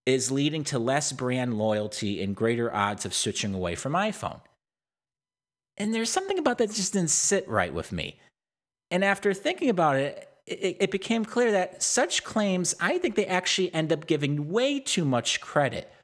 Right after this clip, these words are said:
to the influence Apple services play. It's as if Apple is a services company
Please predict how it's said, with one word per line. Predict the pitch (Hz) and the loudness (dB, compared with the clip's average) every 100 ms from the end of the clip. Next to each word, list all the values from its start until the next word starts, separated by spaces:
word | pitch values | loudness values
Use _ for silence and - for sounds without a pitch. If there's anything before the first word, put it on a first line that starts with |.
| _ _ _ - | _ _ _ -2
to | 190 | 0
the | 185 185 185 | 0 2 2
influence | 220 220 170 139 139 - - | 2 0 0 0 0 -2 0
Apple | 139 143 165 | 0 0 -2
services | 156 - 113 113 - 92 98 - - - _ - | 0 0 0 0 -2 -2 -2 -2 -4 -12 _ -18
play. | - 247 302 78 - _ _ _ _ _ - | -6 -2 -2 -4 -12 _ _ _ _ _ 0
It's | 196 - - | 0 0 0
as | 233 302 330 226 | 2 2 2 2
if | 190 190 - | 2 0 -2
Apple | 170 196 226 156 143 147 - _ _ - | 2 2 0 0 0 -2 -8 _ _ 0
is | 185 190 | 2 2
a | 220 | 2
services | - - 170 220 226 220 202 - | 2 4 4 4 0 0 0 -2
company | - - 208 226 104 90 87 | -4 -2 0 0 -2 -2 -4